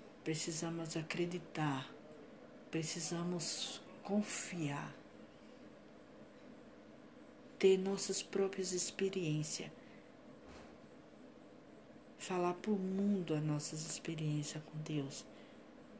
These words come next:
Mas isso só acontece quando a gente confiar, ter fé. E é isso que eu deixo esse, esse, é,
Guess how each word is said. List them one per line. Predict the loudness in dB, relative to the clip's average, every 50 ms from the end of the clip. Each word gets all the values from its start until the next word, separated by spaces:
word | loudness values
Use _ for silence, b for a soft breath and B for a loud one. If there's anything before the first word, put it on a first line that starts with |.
| -16 -18 -18 -18 -14 -6
Mas | 0 0 0 2
isso | 2 2 2 2
só | 2 2 4 4 2
acontece | 2 2 -2 -4 -2 0 0 0 0 0 -2
quando | 0 0 0 0
a | 2
gente | 2 2 0 0 -2 -2 0 0 0 0 -2 -6 -14 -6 2
confiar, | 4 4 4 4 2 -2 0 2 2 2 2 0 0 -2 -6 -8 -10 -16 -16 -16 -16 -16 -16 -12 0 8
ter | 8 8
fé. | 8 8 4 2 4 4 4 4 4 4 2 -2 -6 -10 -12 -12 -12 -12 -12 -12 -14 -14 -14 -14 -14 -14 -14 -14 -14 -14 -14 -14 -12 -4 -2
E | 0
é | 0
isso | 2 2 0
que | 0 0 0
eu | 2
deixo | 2 2 2 2 2 0
esse, | 0 0 -2 -6 -8 -6 0
esse, | 2 2 2 2 0 -4 -8 -16 -12 -2 4
é, | 4 6 6 4